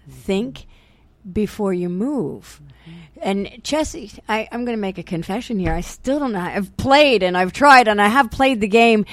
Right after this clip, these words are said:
Speaker 1: but I don't grasp it completely because you have to remember what each part does and which way they move. But it is all about not this move, but if I make this move,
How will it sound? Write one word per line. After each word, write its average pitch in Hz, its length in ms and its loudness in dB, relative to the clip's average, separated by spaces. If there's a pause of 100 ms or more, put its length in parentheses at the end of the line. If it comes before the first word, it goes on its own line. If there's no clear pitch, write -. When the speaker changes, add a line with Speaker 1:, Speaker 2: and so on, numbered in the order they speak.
(220)
Speaker 1:
but 185 140 -2
I 185 80 4
don't 196 320 0
grasp 185 360 0
it 202 120 0
completely 196 480 0
because 165 280 -4
you 185 60 2
have 180 80 -4
to 180 100 -6
remember 175 380 0
what 165 220 0
each 170 260 -6
part 147 340 -8
does 151 300 -2
and 151 140 -2
which 151 180 -6
way 147 140 2
they 147 140 -2
move. 156 340 -2 (580)
But 196 160 8
it 180 140 4
is 277 260 6
all 196 240 4
about 160 480 2 (260)
not 196 380 -8
this 247 280 -6
move, 143 460 -10 (280)
but 180 160 -4
if 214 180 0
I 196 100 -2
make 170 220 -4
this 185 240 -4
move, 165 400 -4